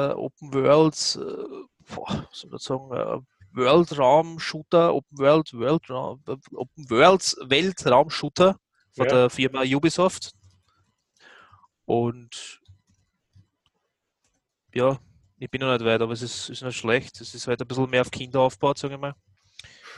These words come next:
Speaker 1: Ah, das ist von Schwierigkeitsgrad. Ja, aber es, das Coole ist da, dass du halt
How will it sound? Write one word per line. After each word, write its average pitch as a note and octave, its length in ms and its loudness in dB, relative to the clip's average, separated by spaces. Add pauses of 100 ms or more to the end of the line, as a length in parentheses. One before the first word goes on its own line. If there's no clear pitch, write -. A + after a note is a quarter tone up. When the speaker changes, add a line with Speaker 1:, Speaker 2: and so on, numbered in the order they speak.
(180)
Speaker 1:
Ah, A#2+ 100 -4
das B2 140 -4
ist - 140 -12
von B2+ 120 -12
Schwierigkeitsgrad. C3 640 -2
Ja, B2 160 2
aber C#3+ 320 6
es, C#3 120 -4
das D3 140 -6
Coole D#3 240 2
ist - 140 -2
da, D3 100 4
dass D3 160 0
du C#3+ 140 -2
halt D3 340 0